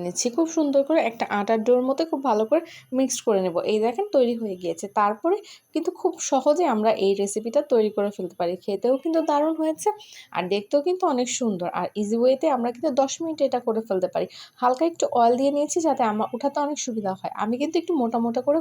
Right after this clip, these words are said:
করে ফেলেছি। আর পরেরগুলো আমি চিকন চিকন করে করেছি, কারণ প্রথমবার করেছিলাম যে ভেবেছিলাম একটু মোটা হলে ভালো হবে। পরে দেখলাম চিকনটাই বেশি ভালো হচ্ছে, তো বানাচ্ছিলাম আর খাচ্ছিলাম। প্রথমে খাওয়ার পরে ভাবলাম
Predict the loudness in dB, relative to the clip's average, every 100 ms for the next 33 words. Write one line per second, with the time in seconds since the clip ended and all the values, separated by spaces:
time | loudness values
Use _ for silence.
0 | 2 0 0 -2 0 -2 -4 -8 -10 -4
1 | 0 4 4 4 4 2 2 0 0 0
2 | 0 -2 2 0 2 0 0 -2 0 -2
3 | -2 -2 2 2 2 0 -2 -2 0 0
4 | 0 -2 -2 -2 -2 0 -2 -2 -2 0
5 | 0 2 0 2 0 -2 -4 -8 -12 -18
6 | -12 -2 0 0 0 -2 -2 -2 2 2
7 | 2 2 0 0 -2 -2 -6 -8 -4 -2
8 | 0 -2 -4 0 0 0 -2 -2 -2 -4
9 | -6 -6 -18 -20 -14 -10 0 2 2 0
10 | 0 2 2 2 0 0 0 0